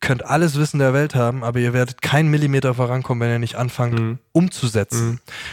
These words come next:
Speaker 1: Denn durch die Umsetzung passieren diese Fehler, die ihr machen müsst, um beim nächsten Mal zu wissen, „Okay, da müssen wir ran.“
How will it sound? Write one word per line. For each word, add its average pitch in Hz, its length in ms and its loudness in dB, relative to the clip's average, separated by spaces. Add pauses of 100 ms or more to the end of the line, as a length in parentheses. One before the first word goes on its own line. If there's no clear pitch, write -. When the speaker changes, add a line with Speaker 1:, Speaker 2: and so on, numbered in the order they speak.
(300)
Speaker 1:
Denn 117 120 2
durch 120 160 4
die 135 100 0
Umsetzung 147 520 2
passieren 131 400 2
diese 120 220 0
Fehler, 180 440 4
die 156 220 0
ihr 127 120 4
machen 127 380 0
müsst, 170 360 0
um 139 120 0
beim 131 140 4
nächsten 143 260 0
Mal 135 140 2
zu 131 160 -2
wissen, 139 220 0
„Okay, 123 360 2
da 117 160 2
müssen 131 300 -2
wir 123 140 2
ran.“ 135 300 0